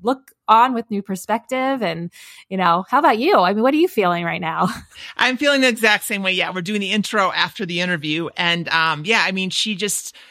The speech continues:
Speaker 2: it's Siri Lindley, who we will introduce properly in about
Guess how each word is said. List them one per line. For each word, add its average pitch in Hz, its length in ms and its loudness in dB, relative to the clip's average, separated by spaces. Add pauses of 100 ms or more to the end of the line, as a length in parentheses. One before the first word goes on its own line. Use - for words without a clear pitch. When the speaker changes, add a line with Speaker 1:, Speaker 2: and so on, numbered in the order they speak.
(160)
Speaker 2:
it's - 140 0
Siri 247 320 4
Lindley, 175 360 -2
who 170 180 -4
we 180 200 -6
will 156 380 -2
introduce 165 540 -2
properly 156 720 -4
in 156 100 -6
about 151 320 -4